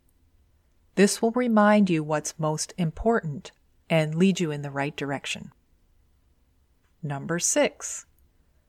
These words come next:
for uncomfortable disagreements or when dealing with difficult people, a good remedy is to trust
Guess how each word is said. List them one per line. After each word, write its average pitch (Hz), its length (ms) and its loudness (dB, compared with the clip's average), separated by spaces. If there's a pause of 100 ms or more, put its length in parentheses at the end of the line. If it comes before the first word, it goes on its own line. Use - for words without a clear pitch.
(600)
for 190 240 2
uncomfortable 247 720 2
disagreements 202 1120 2
or 175 160 2
when 165 260 0
dealing 190 360 4
with 175 180 -2
difficult - 580 -4
people, 151 720 -4 (500)
a 175 160 6
good 185 260 4
remedy 160 560 0
is 156 220 0
to - 140 -6
trust - 720 0